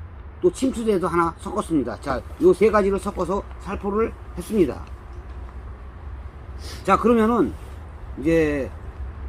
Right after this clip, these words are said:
지금 감자도 어느 정도 자랐고, 지금 얘네들을 살포를 했으니까요,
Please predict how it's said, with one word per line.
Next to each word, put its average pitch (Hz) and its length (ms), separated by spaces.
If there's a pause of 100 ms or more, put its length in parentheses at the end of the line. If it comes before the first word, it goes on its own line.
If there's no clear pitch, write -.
(720)
지금 202 460
감자도 190 540
어느 185 100
정도 175 180
자랐고, 160 540 (340)
지금 170 760
얘네들을 170 600 (440)
살포를 208 380
했으니까요, 180 720